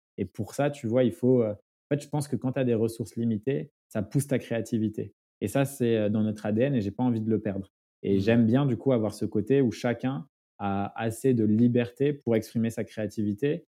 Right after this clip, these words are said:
Speaker 1: et se débattre du fait qu'il ait peu de ressources ou moins de ressources. Et donc, euh, donc en fait, ça, c'est un peu, euh, les, les rapports de force ont été un peu in-, interchangés et du coup, ça a causé aussi des problèmes.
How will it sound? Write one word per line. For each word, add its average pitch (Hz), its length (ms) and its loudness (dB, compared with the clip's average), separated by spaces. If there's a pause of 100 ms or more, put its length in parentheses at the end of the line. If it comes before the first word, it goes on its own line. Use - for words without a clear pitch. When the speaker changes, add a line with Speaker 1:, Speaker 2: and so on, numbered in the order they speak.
Speaker 1:
et 107 80 -4
se 110 120 -2
débattre 113 480 4
du 110 140 -2
fait 127 180 -4
qu'il 110 160 -2
ait 104 60 2
peu 120 220 -4
de 113 80 2
ressources 101 400 -2
ou 104 60 0
moins 117 220 4
de 110 40 0
ressources. - 420 -6 (560)
Et 104 100 4
donc, 113 280 2
euh, 104 520 0
donc 113 220 2
en 110 80 0
fait, 143 140 2
ça, 123 120 -4
c'est 110 140 -4
un 104 120 0
peu, 135 280 2
euh, 104 60 0 (320)
les, 113 180 6
les 107 120 6
rapports 120 360 2
de 123 80 4
force 135 260 -4
ont 104 140 -2
été 104 180 -4
un 104 120 -2
peu 135 120 -8
in-, 127 160 -4 (260)
interchangés 123 920 0
et 104 60 4
du 107 120 0
coup, 147 120 -4
ça 131 160 -2
a 104 80 0
causé 113 260 2
aussi 120 240 0
des 123 100 2
problèmes. 120 540 -2